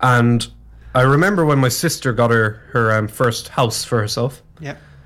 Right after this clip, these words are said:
Speaker 1: Uh, there was no floor in the house. I told her, "Listen, when you want to paint it, give me a shout. I'll paint it for you, no bother. I'll get a few people out and we'll paint it."
Speaker 2: Mm.
Speaker 1: Um, I was then asked to floor the house for her.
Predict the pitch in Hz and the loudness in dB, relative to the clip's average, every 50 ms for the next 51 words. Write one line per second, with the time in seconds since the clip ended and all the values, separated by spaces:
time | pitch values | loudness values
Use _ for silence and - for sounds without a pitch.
0 | - - - - - - - 123 117 120 120 117 147 170 156 - - - - 139 | -20 -20 -20 -20 -8 -2 0 0 2 2 2 2 2 2 0 0 -4 -4 0 0
1 | 156 151 139 123 113 113 120 120 - - 120 - - - - - - - _ _ | 2 2 2 0 -2 -2 -4 -4 -4 -4 -4 -4 -4 -8 -8 -10 -12 -16 _ _
2 | _ _ _ _ _ _ _ _ _ _ _ - 135 135 - 190 185 165 165 156 | _ _ _ _ _ _ _ _ _ _ _ 0 0 2 2 2 2 2 2 2
3 | 151 160 156 156 151 139 127 117 - 131 135 131 131 131 131 127 117 123 110 - | 0 0 0 -2 -2 -4 -4 -4 -4 0 0 2 2 2 2 0 0 -2 -4 -2
4 | 135 131 123 127 113 117 127 120 117 113 107 127 120 - - 107 - 127 120 110 | -2 -2 -2 -4 -4 -4 -2 0 0 0 0 0 -2 -2 -2 -2 -2 -2 -2 -2
5 | 113 135 117 113 117 113 113 117 110 113 110 107 113 - - - 131 120 110 120 | -4 -4 -2 -2 -2 0 0 0 0 -2 -2 -2 -4 -4 -4 -4 -4 -4 -4 -2
6 | 117 127 139 151 151 - 117 117 117 113 143 139 120 - - - - _ _ _ | 0 0 2 2 0 0 -2 -4 -2 0 2 0 0 0 -4 -10 -16 _ _ _
7 | _ - 151 135 135 143 - _ _ _ _ _ _ - - 127 123 123 123 123 | _ -16 -14 -14 -14 -16 -20 _ _ _ _ _ _ -4 0 0 2 2 0 -2
8 | - - - - - - - _ - 139 147 147 139 208 208 - 160 170 143 - | -4 -10 -20 -20 -20 -20 -10 _ 0 2 2 2 2 0 0 0 0 -2 -2 -4
9 | - - - - - - 147 143 143 135 117 110 131 143 135 - - - 117 107 | -6 -6 -6 -6 -2 -2 0 0 2 0 0 0 -2 -2 -4 -4 -8 -12 -12 -10
10 | - - - | -12 -12 -14